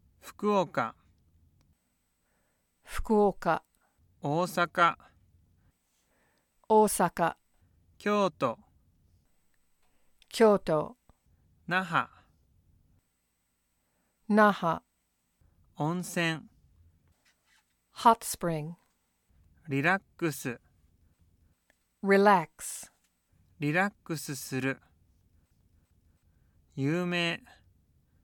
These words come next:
Speaker 1: 有名な。
Speaker 2: Famous。
Speaker 1: 坊ちゃん。
Speaker 2: 坊ちゃん。Novel by Natsume Soseki。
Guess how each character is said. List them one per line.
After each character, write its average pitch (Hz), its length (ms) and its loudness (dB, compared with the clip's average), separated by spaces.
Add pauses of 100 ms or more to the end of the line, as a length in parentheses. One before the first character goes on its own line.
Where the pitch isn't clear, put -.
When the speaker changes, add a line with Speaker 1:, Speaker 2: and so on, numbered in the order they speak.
(180)
Speaker 1:
有 165 300 -2
名 180 280 -2
な。 170 260 -2 (1500)
Speaker 2:
Famous。 - 760 -2 (400)
Speaker 1:
坊 185 180 0
ち - 260 -8
ゃ 135 120 0
ん。 113 140 -10 (1700)
Speaker 2:
坊 220 140 6 (160)
ち - 80 -4
ゃ 160 160 -2
ん。 147 160 -14 (440)
Novel 202 460 2
by 180 240 0
Natsume 180 420 0
Soseki。 156 720 -4